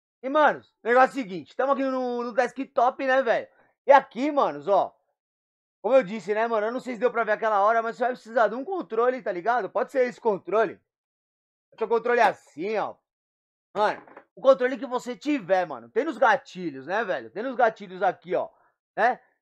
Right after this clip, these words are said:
Tem no botão de aceleração e de freio, mano. E pra trocar a embreagem, pra trocar de marcha. Velhão, pode ser, mano, o controle que vocês tiverem.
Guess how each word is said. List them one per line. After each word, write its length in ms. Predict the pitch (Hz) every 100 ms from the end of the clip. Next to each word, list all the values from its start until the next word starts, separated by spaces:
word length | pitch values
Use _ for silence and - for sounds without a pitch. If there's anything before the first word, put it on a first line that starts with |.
| _
Tem 120 | 247
no 80 | 285
botão 220 | 269 254
de 80 | 240
aceleração 680 | 202 220 214 208 208 196 190
e 60 | 208
de 220 | 190 277
freio, 500 | 180 - 220 247 220
mano. 240 | 175 139 131
E 120 | 233
pra 180 | 269 285
trocar 260 | 277 247 -
a 60 |
embreagem, 560 | 214 170 147 175 175 156
pra 160 | 156 226
trocar 220 | 202 220
de 140 | 175
marcha. 300 | 147 180 180 _ _
Velhão, 340 | 220 277 240 - _ -
pode 260 | 262 247
ser, 380 | 202 - 240 262
mano, 260 | 208 156 - _
o 120 | - 202
controle 420 | 269 - 214 262
que 80 | -
vocês 220 | 226 214
tiverem. 580 | 277 269 131 165 208